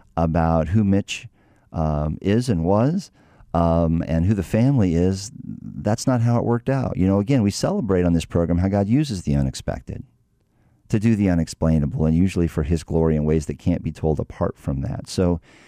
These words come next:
give us a little insight because of your involvement with the family and, uh, the founder of, of, uh, Harvest Compassion Center, a sister of Mitch's. Tell us a little bit about the connection with the charities and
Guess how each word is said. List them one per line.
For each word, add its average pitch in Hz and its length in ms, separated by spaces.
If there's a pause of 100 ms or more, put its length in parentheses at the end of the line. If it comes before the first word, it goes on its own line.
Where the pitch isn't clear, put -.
(180)
give 139 140
us 175 120
a 160 40
little 135 180
insight 95 500
because 104 300
of 98 100
your 95 120
involvement 87 540
with 85 180
the - 80
family 78 560
and, 73 200 (440)
uh, 76 240
the 78 100
founder 87 500
of, 78 300 (100)
of, 78 360
uh, 80 220
Harvest 87 280
Compassion 85 580
Center, 92 440
a 92 100
sister 85 460
of 85 100
Mitch's. 85 300
Tell 190 160
us 196 120
a 156 40
little 117 180
bit 95 160
about 85 240
the - 80
connection 92 460
with 82 100
the - 80
charities 90 560
and 71 140